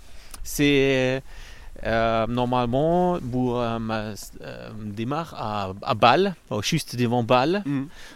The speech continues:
Speaker 1: à la frontière de Suisse, et vous arrêtez à Heidelberg, au nord.
Speaker 2: Ok.
Speaker 1: Et c'est en, c'est, euh, c'est une bonne, euh, et-,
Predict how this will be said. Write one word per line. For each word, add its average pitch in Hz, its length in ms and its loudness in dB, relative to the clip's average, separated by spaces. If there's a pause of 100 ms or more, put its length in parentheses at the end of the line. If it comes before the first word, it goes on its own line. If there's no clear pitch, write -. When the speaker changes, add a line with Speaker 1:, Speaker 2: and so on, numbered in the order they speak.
(100)
Speaker 1:
à 113 60 -4
la 110 80 -2
frontière 135 440 0
de 143 120 -2
Suisse, 208 400 -2
et 113 100 -2
vous 117 280 -4
arrêtez 131 420 0
à - 160 4 (160)
Heidelberg, 127 580 0 (840)
au 139 180 0
nord. 131 300 0 (760)
Speaker 2:
Ok. 131 220 -8 (180)
Speaker 1:
Et 113 120 0
c'est 139 260 2
en, 139 340 4 (420)
c'est, - 800 2
euh, 147 160 2 (580)
c'est 170 180 6
une 156 400 6
bonne, 175 440 6
euh, 170 280 10
et-, 165 100 8